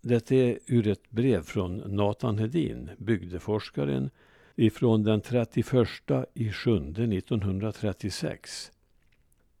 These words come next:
Han kom på sin vandring fram till Södra Finnskoga och, citat, "fick se den stackars flickan som irrat tre dygn i skogen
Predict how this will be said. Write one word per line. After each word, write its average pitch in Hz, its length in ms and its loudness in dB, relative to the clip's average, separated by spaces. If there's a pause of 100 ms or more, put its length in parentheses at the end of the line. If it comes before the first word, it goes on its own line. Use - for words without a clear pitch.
Han 135 280 0
kom 147 260 2
på 135 140 2
sin 117 240 4
vandring 107 560 2
fram 120 360 -2
till 110 360 -2
Södra 110 600 0
Finnskoga 120 920 0 (760)
och, - 480 -2 (180)
citat, - 760 -4 (120)
"fick - 240 -4
se 160 320 2
den 127 320 2
stackars 107 640 -4
flickan 107 680 -4
som 87 420 -6
irrat 110 520 -2 (160)
tre 143 280 2
dygn 110 380 2
i 95 80 0
skogen 87 680 -4